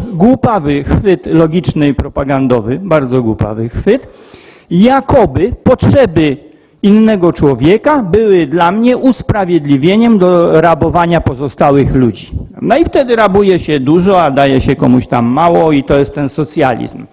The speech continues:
Prawda? Ale nie widzimy, yy, poza tym prawotwórstwem unijnym, nie widzimy jeszcze trzeciego aspektu, mianowicie poziomu ucisku fiskalnego. Każde państwo europejskie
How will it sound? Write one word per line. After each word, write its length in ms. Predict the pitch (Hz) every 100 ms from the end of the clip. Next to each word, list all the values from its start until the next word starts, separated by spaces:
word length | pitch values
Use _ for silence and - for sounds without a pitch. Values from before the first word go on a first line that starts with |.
| - - _ _
Prawda? 360 | _ - 170 - - - -
Ale 400 | - 196 240 165 - - - _ _ _ _ _ _ _ -
nie 220 | 185 220
widzimy, 600 | 208 180 233 240 247 240 - - -
yy, 960 | 180 190 190 185 185 185 185 180 180 151 -
poza 340 | 254 190 196
tym 420 | - 180 165 160 -
prawotwórstwem 1000 | 190 175 175 - - 302 - - 143 143
unijnym, 800 | 147 139 127 104 92 135 254 302 - - - 160
nie 200 | 180 196
widzimy 400 | 214 165 220 220
jeszcze 400 | 226 - - 226
trzeciego 680 | - - 208 220 147 127
aspektu, 580 | 127 - - - - - - _ 147
mianowicie 500 | 151 175 208 233 220
poziomu 420 | 175 165 160 147
ucisku 400 | 127 113 - -
fiskalnego. 680 | - - 117 113 113 113 117 - _ _ _ _ _ _ -
Każde 380 | 214 247 226
państwo 360 | 226 202 220 220
europejskie 720 | 202 185 - 139 113 - 156